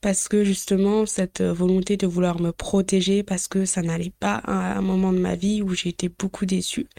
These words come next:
Et, euh, ne pas avoir l'impression d'être appé-, appréciée et voulue pour qui je suis et non ce que je peux apporter aux autres.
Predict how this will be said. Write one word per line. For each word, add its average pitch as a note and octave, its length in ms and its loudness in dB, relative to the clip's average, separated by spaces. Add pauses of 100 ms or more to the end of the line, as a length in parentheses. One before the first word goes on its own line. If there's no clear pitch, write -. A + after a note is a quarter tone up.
(280)
Et, A#3 420 2
euh, F3+ 640 2
ne G3 180 4
pas A#3 200 2
avoir A3 220 2
l'impression G3+ 640 0
d'être G#3+ 280 -2
appé-, F#3+ 200 -2 (260)
appréciée G#3 760 0
et G#3+ 60 2
voulue F#3+ 340 0 (560)
pour G#3 200 -2
qui A#3+ 140 2
je A3+ 100 2
suis A3 360 -2
et G3+ 140 2
non G#3 180 2
ce - 120 -8
que G#3 100 -2
je G3 100 -4
peux G#3+ 120 -2
apporter G3 420 -4
aux G3 160 0
autres. F#3 280 -6